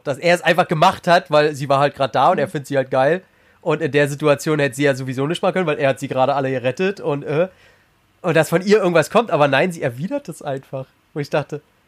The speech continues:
Speaker 1: woher kommt das denn
Speaker 2: Ja,
Speaker 1: gerade?
Speaker 2: genau. Woher kommt es? Sie hat das zu keiner Zeit irgendwie durchblitzen lassen, dass, äh, sie ihn gut findet.
Speaker 1: Ja.
Speaker 2: Und das, das bis zum, bis zum Ende auch.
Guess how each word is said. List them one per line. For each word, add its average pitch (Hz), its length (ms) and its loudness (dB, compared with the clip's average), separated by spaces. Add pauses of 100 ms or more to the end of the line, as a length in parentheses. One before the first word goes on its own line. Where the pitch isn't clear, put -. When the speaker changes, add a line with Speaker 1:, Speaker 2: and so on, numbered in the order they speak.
(340)
Speaker 1:
woher 165 300 2
kommt 156 340 -4
das - 280 0
denn 233 180 4
Speaker 2:
Ja, 262 120 2
Speaker 1:
gerade? - 260 4
Speaker 2:
genau. 233 280 0 (140)
Woher 277 300 2
kommt 269 300 -2
es? 185 180 -4
Sie 190 100 0
hat 190 160 -4
das 202 260 -6
zu - 140 -6
keiner 233 480 2
Zeit 214 460 0
irgendwie 202 340 -2
durchblitzen 190 720 0
lassen, 175 400 0
dass, 185 320 -2 (220)
äh, 185 240 0
sie 190 240 0
ihn 185 160 2
gut 247 220 2
findet. 147 480 -6 (1120)
Speaker 1:
Ja. 147 260 2 (180)
Speaker 2:
Und 185 160 -2
das, 190 240 -4
das 208 280 0
bis - 280 -2
zum, 247 280 2
bis 302 240 0
zum 247 160 0
Ende 233 400 2
auch. 160 300 -4